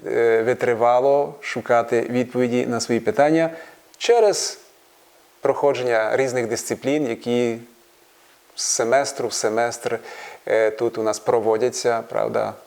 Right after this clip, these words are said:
філософські, богословські, мови, інші, е, заходи, е, правда. І тому думаю, що інститут, е, в цьому плані такому життєвому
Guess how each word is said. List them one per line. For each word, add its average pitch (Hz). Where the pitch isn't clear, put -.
філософські, 120
богословські, 104
мови, 113
інші, 127
е, 113
заходи, 113
е, 117
правда. 113
І 110
тому 131
думаю, 139
що 135
інститут, 131
е, 123
в -
цьому 139
плані 131
такому 127
життєвому 120